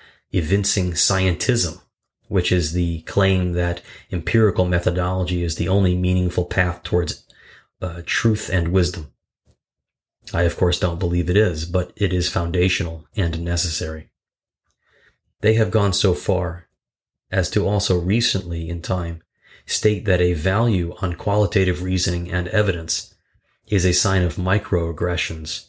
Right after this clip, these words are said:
in conversations and is also representative of only European identities. Please listen to my previous podcasts on defending reason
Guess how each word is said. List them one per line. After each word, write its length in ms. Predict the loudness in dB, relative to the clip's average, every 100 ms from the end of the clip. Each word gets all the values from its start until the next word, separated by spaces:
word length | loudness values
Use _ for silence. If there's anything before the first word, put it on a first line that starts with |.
| _ _ _ _ _
in 160 | -6
conversations 1000 | -2 0 0 2 2 2 0 -6 -10 -12 _ _ _ _ _ -4
and 460 | 2 2 2 -2 -4
is 140 | 0
also 360 | 2 2 2 2
representative 880 | 0 0 0 0 0 0 -2 -6 -12 _ _ _ 0
of 240 | 0 0
only 320 | 0 2 2 0
European 760 | 2 2 2 2 -2 0 0
identities. 840 | 0 0 0 -2 -4 -4 -4 -6 _ _ _ _ _ _ _ _ _ _ _ _ _ _ _ _ _ _ _ -4
Please 260 | 0 2
listen 240 | 2 2 0
to 80 | 0
my 120 | -2
previous 420 | 0 2 2 2
podcasts 840 | 0 -2 0 -2 -2 -2 -2 -2 -6 -18 -4
on 340 | -2 0 -2
defending 560 | -2 0 2 2 2 2
reason 480 | 2 0 -2 -6